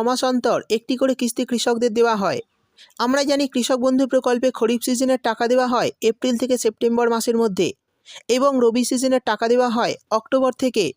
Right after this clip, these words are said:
মার্চ মাসের মধ্যে। অর্থাৎ বন্ধুরা, বুঝতেই পারলেন এই কৃষক বন্ধু প্রকল্পের টাকা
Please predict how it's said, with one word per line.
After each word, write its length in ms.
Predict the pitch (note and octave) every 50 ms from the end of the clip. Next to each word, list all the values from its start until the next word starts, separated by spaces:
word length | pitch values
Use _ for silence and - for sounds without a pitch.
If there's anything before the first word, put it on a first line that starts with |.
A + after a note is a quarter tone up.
| _ E3+
মার্চ 260 | F3 G3 A3 A3+ - -
মাসের 280 | A#3+ A#3+ A#3 - A#3+ A#3
মধ্যে। 320 | A3 A3 G#3 - G3 D#3 A2+ - - _ _ _ _ _ _ _ _ - - - - -
অর্থাৎ 300 | A3+ B3+ C4 - D#4 D4+
বন্ধুরা, 340 | C4+ C4+ C4+ C4 C4+ C#4+ C#4 B3+
বুঝতেই 380 | G#3 G#3+ A3 G3+ - C4+ C#4 B3
পারলেন 360 | C#4 C4 C4+ C4 A#3 F#3+ B2+ - -
এই 120 | - A#3 A#3+
কৃষক 320 | - B3 A#3 - C4 B3
বন্ধু 240 | A3+ B3 B3+ B3+ C#4 A#3+
প্রকল্পের 480 | - A#3+ - A#3+ B3 A#3+ - B3+ A#3
টাকা 300 | - C4 A#3+ A#3 B3 G3+